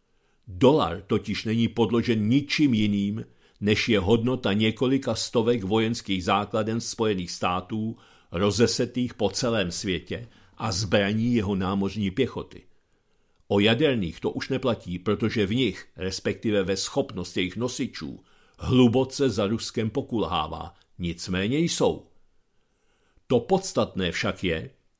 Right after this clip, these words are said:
že dolar je mezi velmocemi nejméně zlatem podloženou měnou od roku devatenáct set sedmdesát čtyři,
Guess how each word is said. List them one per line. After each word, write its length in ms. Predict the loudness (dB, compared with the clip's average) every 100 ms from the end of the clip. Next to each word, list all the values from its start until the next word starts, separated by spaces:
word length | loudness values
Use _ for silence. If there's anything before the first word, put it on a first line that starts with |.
| _
že 240 | -4 0 2
dolar 520 | 6 6 4 -2 -10 -2
je 180 | 0 2
mezi 280 | 0 0
velmocemi 720 | 0 2 2 0 -2 -4 -2 -2
nejméně 760 | 0 2 2 0 0 0 -2
zlatem 440 | 0 0 0 -2 0
podloženou 600 | -2 0 0 2 0 0
měnou 640 | 0 -2 0 -2 -2 -6 -12 _ _
od 220 | -6 -2
roku 280 | -2 -2 -2
devatenáct 580 | 0 0 0 -2 -4 -4
set 140 | -6
sedmdesát 520 | -4 -2 -2 -4 -4 -4
čtyři, 460 | -2 -2 -2 -6